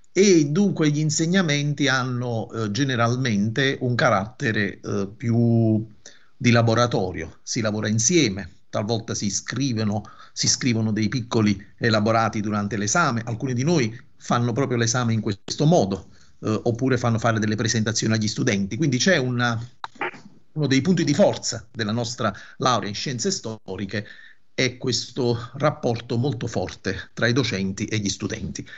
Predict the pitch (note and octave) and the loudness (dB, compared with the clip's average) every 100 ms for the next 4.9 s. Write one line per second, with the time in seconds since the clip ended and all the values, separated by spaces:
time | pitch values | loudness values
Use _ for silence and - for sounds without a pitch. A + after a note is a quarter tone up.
0 | - - C3+ D#3 A3 - A3 E3 D3 C#3 | -20 -6 2 6 6 6 4 4 2 0
1 | B2+ B2+ B2+ B2 A#2+ A#2+ A2 - - - | 0 -2 -2 0 2 2 2 -2 -12 -2
2 | A#2+ A2+ A2 G#2+ - C#3 C#3+ F3 D3 C3+ | 2 2 2 0 0 2 4 6 6 4
3 | A#2+ A2+ - - - A#2 - F#2+ - G#2 | 2 -2 -12 -8 -4 -4 -4 -6 -4 -2
4 | A2+ B2 B2 A2+ G#2 G#2+ - G#2+ G#2 | 2 2 2 0 0 -2 0 2 2